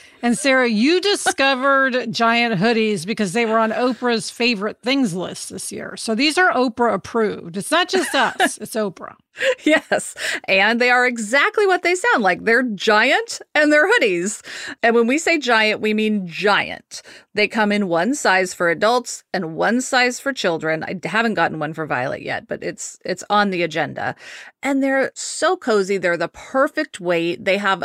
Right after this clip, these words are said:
Speaker 2: a ton of different styles with cute sayings on them. So you can kind of get whatever appeals to your personality. I have one that says low key, which I'm generally not, but I'm trying to be more. So I feel like if I wear
Speaker 1: Yes.
Speaker 2: the low key <laughs> sweatshirt,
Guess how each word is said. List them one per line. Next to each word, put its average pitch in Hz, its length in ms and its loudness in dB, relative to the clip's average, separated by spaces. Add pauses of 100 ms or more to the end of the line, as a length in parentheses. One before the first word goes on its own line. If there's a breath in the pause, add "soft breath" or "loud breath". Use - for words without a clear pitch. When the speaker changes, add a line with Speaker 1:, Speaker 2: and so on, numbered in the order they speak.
(100)
Speaker 2:
a - 80 -4
ton - 560 -4
of 285 160 0
different 208 320 -4
styles 175 580 0
with 165 160 -8
cute - 320 -8 (140)
sayings 226 720 0
on 214 300 2
them. 202 400 0
So 220 100 -8
you 202 160 -4
can 196 140 -8
kind 226 160 -4
of 180 160 -6
get 180 220 0
whatever 180 460 0 (360 loud breath)
appeals 220 520 0
to 220 100 -4
your 196 200 0
personality. 180 1120 -2 (340 loud breath)
I 214 140 2
have 233 180 2
one 214 180 0
that 196 140 -2
says 180 240 -2
low 175 200 -2
key, 165 280 -4
which 170 200 -6
I'm 165 160 -4
generally 160 480 -4
not, 147 300 -2
but - 120 -4
I'm 147 240 -6 (220)
trying 185 400 0
to 175 100 -6
be 175 140 -2
more. 165 380 -2
So 214 140 -4
I 165 140 2
feel 175 140 -4
like 170 140 -4
if 180 100 -6
I 156 100 2
wear 151 260 -2
Speaker 1:
Yes. 160 80 -2
Speaker 2:
the 175 100 -2
low 196 160 2
key 370 240 2
<laughs> - 0 -
sweatshirt, - 640 0